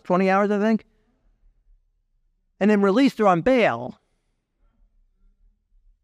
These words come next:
for saying, "She looks like a lesbian, like my nana."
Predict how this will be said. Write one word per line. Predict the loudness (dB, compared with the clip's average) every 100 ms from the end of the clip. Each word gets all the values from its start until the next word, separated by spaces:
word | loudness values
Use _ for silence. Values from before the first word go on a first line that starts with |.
| _ _ _ _ _ _ _ _ _ -6
for | -2
saying, | 2 2 0 -2 -4 -6 -12 _ _ _ _ _ _ _
"She | -6 -2
looks | 0 0
like | 0
a |
lesbian, | 2 2 0 -2 -2 -2 -4 -12 _ _ _ _ 0
like | 2 0 -6 _ _ _ _ _ -4
my | 0
nana." | 2 0 -2 -6